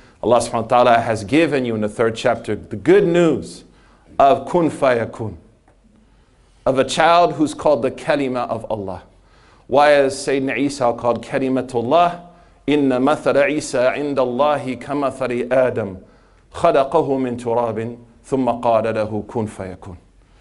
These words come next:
Because the likeness of Isa is like Adam. Allah created them, him from nothing. Kun fayakun.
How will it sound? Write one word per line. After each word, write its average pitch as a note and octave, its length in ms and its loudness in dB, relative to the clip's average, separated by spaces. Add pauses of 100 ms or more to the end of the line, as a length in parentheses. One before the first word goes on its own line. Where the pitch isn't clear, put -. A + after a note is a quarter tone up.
(260)
Because C3 280 0
the B2+ 260 0
likeness C3 580 0
of A2 240 -4
Isa A#2 540 0 (120)
is A2+ 160 -6
like A#2+ 320 0
Adam. B2 460 2 (560)
Allah A#2+ 260 2
created B2+ 460 -2
them, A#2+ 480 -4 (220)
him C#3 480 0 (160)
from A#2 240 0
nothing. A2+ 380 -4 (260)
Kun C#3 240 2
fayakun. G#2 560 -4